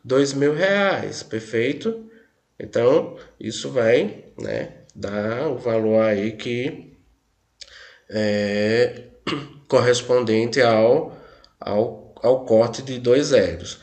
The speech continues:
né? Se cortar três zeros, você pega os seus dois mil reais, né, e acrescenta três zeros. Então, você tem dois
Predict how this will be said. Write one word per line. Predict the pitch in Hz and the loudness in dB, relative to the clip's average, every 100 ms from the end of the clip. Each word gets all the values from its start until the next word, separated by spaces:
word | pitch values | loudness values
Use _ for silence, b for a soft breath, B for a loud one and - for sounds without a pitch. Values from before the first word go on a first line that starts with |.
| B B | B B
né? | 98 110 151 - | -4 -4 -4 -2
Se | - - 240 | 0 2 0
cortar | - 131 - 98 | 2 0 0 -4
três | - 110 113 107 | -2 0 0 0
zeros, | 113 135 139 98 92 - - B B B | 2 4 4 2 -6 -10 -14 B B B
você | 160 143 - 117 | 0 0 0 -2
pega | - 113 107 104 | 2 2 4 0
os | - | -4
seus | 110 104 | -2 -2
dois | 101 95 95 | -4 -4 -4
mil | 98 98 | -4 -4
reais, | 117 156 143 117 147 220 - - _ | 0 2 2 2 0 -2 -8 -18 _
né, | 67 - B B B | -8 -8 B B B
e | - | 0
acrescenta | 185 185 185 185 175 175 185 | 0 0 -4 0 0 0 -4
três | 180 - 190 190 220 220 - - - | -10 -4 -2 0 -2 -6 -10 -12 -14
zeros. | 190 202 156 98 107 | -4 0 0 0 -6
Então, | 107 113 | -6 -4
você | 117 - | -4 -8
tem | 120 113 107 101 | -4 -2 -2 -4
dois | 101 101 95 90 - - | -2 -2 -4 -8 -14 -16